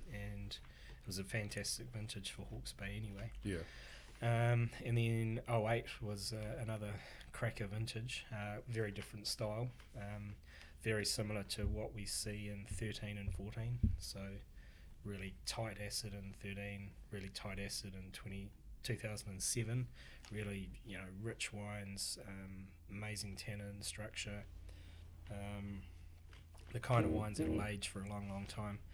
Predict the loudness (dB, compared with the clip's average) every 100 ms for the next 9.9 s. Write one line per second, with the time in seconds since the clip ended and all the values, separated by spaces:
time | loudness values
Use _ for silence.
0 | -8 -8 -4 2 2 2 2 2 2 2
1 | 0 -2 -2 -2 -4 -4 -6 -8 -6 -2
2 | -2 -2 -6 -6 -4 -4 -2 -2 -2 -4
3 | -2 -2 0 -2 -4 -4 -4 4 4 6
4 | 4 2 0 -2 -8 -10 -8 -8 -10 -6
5 | -2 -2 0 2 4 4 4 2 0 0
6 | 0 0 -2 -2 -4 -2 0 0 0 -4
7 | -6 -4 -2 -2 -2 0 2 0 0 -4
8 | -6 -4 0 0 0 -4 -6 -8 -8 -8
9 | -10 -10 -2 2 4 6 6 4